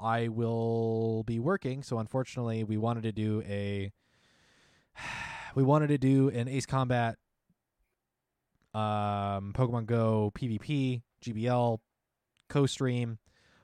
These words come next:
Uh, that unfortunately won't be happening. I'm working opening to close, so,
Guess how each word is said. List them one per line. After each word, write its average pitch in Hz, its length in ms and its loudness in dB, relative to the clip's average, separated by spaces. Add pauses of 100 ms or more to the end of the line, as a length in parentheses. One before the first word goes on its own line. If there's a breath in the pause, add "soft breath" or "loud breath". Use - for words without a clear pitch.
(120 soft breath)
Uh, 101 400 0
that 101 220 0
unfortunately 101 500 -2
won't 95 160 -4
be 98 80 -6
happening. 92 420 -6
I'm 90 160 -6
working 90 300 -6
opening 87 360 -6
to 87 60 -12
close, 117 800 0
so, 90 540 -6